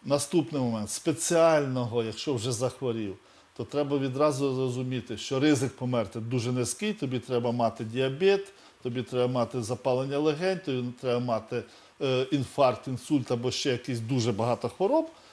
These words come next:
щоб в кінці кінців щось сталося, або спеці-, спеціальний імунітет. Тому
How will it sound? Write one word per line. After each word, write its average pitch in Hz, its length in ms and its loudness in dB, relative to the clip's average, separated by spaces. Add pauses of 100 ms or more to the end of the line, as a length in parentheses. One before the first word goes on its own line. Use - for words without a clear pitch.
(240)
щоб 135 160 -4
в - 160 -14
кінці 147 300 -2
кінців 147 380 -2
щось - 280 2
сталося, 120 560 2
або 123 160 -2
спеці-, - 480 -6 (100)
спеціальний 123 760 0
імунітет. 113 600 -4
Тому 143 340 -2